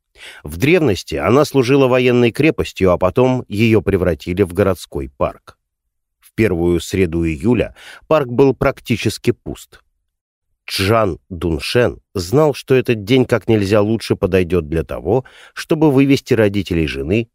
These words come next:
на приятную прогулку. «Мама, отец, давайте дойдем вот до той смотровой площадки, а там немного отдохнем», сказал он. С туристическим рюкзаком за плечами и дорогой фотокамерой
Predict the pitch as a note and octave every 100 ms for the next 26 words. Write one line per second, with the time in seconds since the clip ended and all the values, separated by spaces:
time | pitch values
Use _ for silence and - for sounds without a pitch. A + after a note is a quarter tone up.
0 | - C#3+ C#3+ B2+ F2+ D2+ E2 D#2+ - E2+
1 | C#2 E2+ D2+ - - _ _ _ _ _
2 | _ _ _ _ _ _ _ A2+ E3+ D2+
3 | - _ - - C3 - - _ _ -
4 | G2 G3 G#3 A2+ B2+ B2+ C3+ G#2+ A2+ G#2
5 | B2 - G2+ - G#2 F#2+ G#2 F#2+ F#2 G#2
6 | - E3+ - - - A#2 F#3 B2+ A#2+ B2
7 | G#2+ G#2 F2 G2 - D#2+ C2+ - D2 C2+
8 | B1+ B1 - _ _ _ _ _ _ _
9 | _ _ - - - A#2 A2+ - - G#2+
10 | - G2 F#2 E2+ F2 G#2 E2+ D#2+ D2+ -
11 | A#2 B2+ B2 - A2 G#2 G#2 G2 D#2+ D2
12 | - - A#2+ B2+ C3 B2